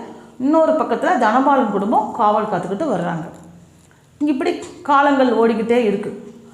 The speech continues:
அப்போ ஒரு தடவை ஒரு இரண்டு திருடர்கள் வர்றாங்க. திருடர்கள் சாமி கும்பிட வர்ற மாதிரி வந்துட்டு அக்கம் பக்கத்துல விசாரிச்சுட்டு தான் வந்திருக்காங்க. அப்ப பார்த்துட்டு என்ன செய்றாங்க, வெளியே வரும்போது சாமி கும்பிட்டுட்டு வெளியே வர்ற மாதிரி வர்றாங்க.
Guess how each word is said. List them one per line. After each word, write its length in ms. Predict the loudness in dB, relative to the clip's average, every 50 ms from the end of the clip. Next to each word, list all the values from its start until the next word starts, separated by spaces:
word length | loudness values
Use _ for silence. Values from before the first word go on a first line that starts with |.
| -20 -20 -20 -20 -12 _
அப்போ 240 | -8 -4 0 0 2
ஒரு 260 | 2 4 2 2 2
தடவை 320 | 2 2 2 2 2 2 2 0 -2 -6 -10 -14 -16 -20 -20 -20 -20 -20 -20 -20 _ _ _ _ _ _ -6
ஒரு 280 | -2 0 2 2 4
இரண்டு 400 | 4 4 6 6 4 4 4 2
திருடர்கள் 580 | 0 -2 -2 0 2 2 2 4 4 4 4 2
வர்றாங்க. 380 | 2 0 0 -2 -4 -4 -6 -8 -12 -14 -18 -20 -20 -20 -20 -20 -20 _ _ _ _ _ _ _ _ _ _ _
திருடர்கள் 480 | -6 -4 -2 0 0 2 2 2 0 2
சாமி 340 | 2 2 4 4 4 4
கும்பிட 160 | 4 4 4 4
வர்ற 300 | 4 4 2 0 0 0
மாதிரி 220 | 0 0 0 0
வந்துட்டு 580 | 0 0 -2 -2 -2 -2 -2 -2 -2 -4 -6 -10 -14 -18 -20 -20 -20 -20 -20 -20 -20 -20 -20 _ _ _ _
அக்கம் 360 | -8 -8 -4 0 0 2 2
பக்கத்துல 440 | 2 2 2 2 2 2 0 0 -2
விசாரிச்சுட்டு 500 | -2 0 2 2 2 2 0 -2 -2 0
தான் 220 | 0 2 2 2 2
வந்திருக்காங்க. 440 | 0 0 0 -2 -2 -4 -4 -8 -10 -14 -18 -20 -20 -20 -20 -20 -20 _ -20 -20 -20 -20 _ _ _ _ _
அப்ப 240 | -6 -4 -2 -2 -2
பார்த்துட்டு 640 | -2 0 2 2 2 4 2 2 0 0 0 -2 -2 -4 -6 -4
என்ன 120 | -2 -2
செய்றாங்க, 360 | -2 0 0 0 2 2 2 2
வெளியே 300 | 2 2 2 2 2 2
வரும்போது 400 | 2 2 0 0 0 -2 -2 0
சாமி 280 | 0 2 2 2 2
கும்பிட்டுட்டு 300 | 2 2 0 -2 0 0
வெளியே 220 | 0 0 0 0 0
வர்ற 240 | 0 0 0 0
மாதிரி 220 | 0 0 0 0 -2
வர்றாங்க. 440 | -2 -2 -2 -4 -2 -4 -4 -4